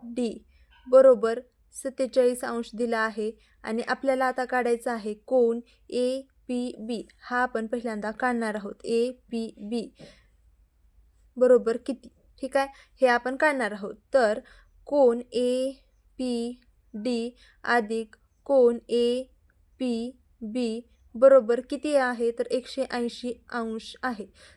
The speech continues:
का? ह्याचं कारण आपल्याला असं टिंबटिंब देत कंसात लिहायचं आहे रेषीय कोन. ठीक आहे,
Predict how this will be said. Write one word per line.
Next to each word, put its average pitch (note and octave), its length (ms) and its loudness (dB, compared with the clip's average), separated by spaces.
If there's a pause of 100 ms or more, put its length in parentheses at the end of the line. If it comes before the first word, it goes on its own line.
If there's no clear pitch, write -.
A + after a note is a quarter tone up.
(400)
का? C#4 240 6
ह्याचं C4 280 -4
कारण B3 320 0
आपल्याला A#3+ 360 -4
असं B3 200 -2 (100)
टिंबटिंब B3 440 -4
देत A#3+ 240 0 (540)
कंसात B3+ 420 -2
लिहायचं A#3+ 500 -2
आहे A#3 360 0 (300)
रेषीय B3+ 560 0
कोन. G3 340 -6 (2500)
ठीक C4+ 180 -6
आहे, C4+ 120 -2